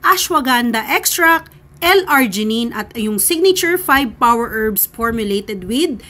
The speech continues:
stevia. So, itong kape na to ay makakatulong para sa ating extra shot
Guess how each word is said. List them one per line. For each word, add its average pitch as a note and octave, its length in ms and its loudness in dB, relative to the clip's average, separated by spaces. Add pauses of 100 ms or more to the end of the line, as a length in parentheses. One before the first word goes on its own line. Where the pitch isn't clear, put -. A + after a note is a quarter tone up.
(200)
stevia. F#3 720 -2 (320)
So, B3 160 -2
itong B3 240 -2
kape A#3 240 0
na A3 160 0
to A3+ 240 -4
ay G#3+ 160 -2
makakatulong A3 880 -4
para G3 240 -2
sa G3 160 -2
ating G3 320 -8
extra C4 400 -2
shot - 480 0